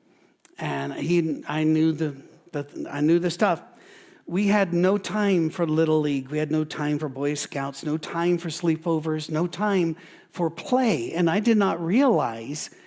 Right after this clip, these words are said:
I didn't have time for play until I grew up older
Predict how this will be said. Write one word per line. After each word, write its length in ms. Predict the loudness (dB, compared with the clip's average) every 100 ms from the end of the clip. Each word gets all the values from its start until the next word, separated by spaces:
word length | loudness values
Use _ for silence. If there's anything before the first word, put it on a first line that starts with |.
| -4
I 100 | -2
didn't 200 | 0 -2
have 200 | -2 -4
time 300 | -4 -4 -4
for 100 | -6
play 320 | -6 -2 0
until 240 | 0 0 0
I 80 | 0
grew 220 | 2 0
up 240 | 0 -12 _
older 600 | 0 2 2 0 -2 -6